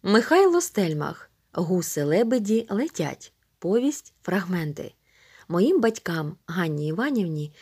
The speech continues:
і Панасу Дім'яновичу. З любов'ю і зажурою. Розділ перший. Прямо над нашою хатою пролітають лебеді. Вони летять нижче розпатланих, обвислих хмар і струшують на землю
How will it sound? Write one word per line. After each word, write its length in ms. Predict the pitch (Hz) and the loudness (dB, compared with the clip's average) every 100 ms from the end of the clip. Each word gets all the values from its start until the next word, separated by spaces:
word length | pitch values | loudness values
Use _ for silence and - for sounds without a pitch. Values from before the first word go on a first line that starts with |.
| - - | -16 -10
і 80 | |
Панасу 500 | 175 165 156 202 220 | -6 -4 -4 -4 -4
Дім'яновичу. 920 | 175 156 151 143 143 143 143 - 139 151 _ | -4 -2 -4 -4 -6 -6 -8 -10 -12 -14 _
З 120 | 156 | -4
любов'ю 580 | 180 214 240 320 262 277 285 - | 0 0 0 -2 -2 -4 -6 -6
і 100 | 311 | -4
зажурою. 640 | 202 175 147 147 139 139 - _ _ _ - | -2 -2 -4 -6 -6 -8 -12 _ _ _ -4
Розділ 440 | 175 170 175 311 | -2 -2 -2 -2
перший. 500 | - 147 - - - _ _ _ _ _ _ _ _ _ | -4 -8 -8 -10 -14 _ _ _ _ _ _ _ _ _
Прямо 340 | 160 160 156 | 0 0 0
над 220 | 156 151 | 0 0
нашою 400 | 143 151 - 151 | -2 -4 -2 -4
хатою 560 | 151 262 262 165 147 147 - _ | -4 -4 -4 -2 -4 -6 -12 _
пролітають 680 | 190 240 294 - 196 214 175 | -2 0 -2 -2 -4 -4 -4
лебеді. 580 | 151 143 143 143 180 - _ - - | -4 -4 -6 -6 -10 -14 _ -20 -4
Вони 260 | 180 269 392 | 0 4 4
летять 440 | 277 - 233 226 | 2 2 0 2
нижче 400 | 240 247 - 160 | -2 -2 -4 -4
розпатланих, 800 | 160 - 247 247 180 160 156 - | -4 -4 -6 -4 -4 -4 -6 -6
обвислих 520 | 214 185 254 277 339 | -6 -2 -2 -2 -4
хмар 400 | 349 202 165 143 - - - | -2 -4 -4 -8 -14 -20 -16
і 100 | - | -10
струшують 580 | 160 - 160 156 151 147 | -6 -2 -2 0 -2 -2
на 140 | 151 151 | -4 -2
землю 480 | 156 208 196 151 | 0 0 0 -2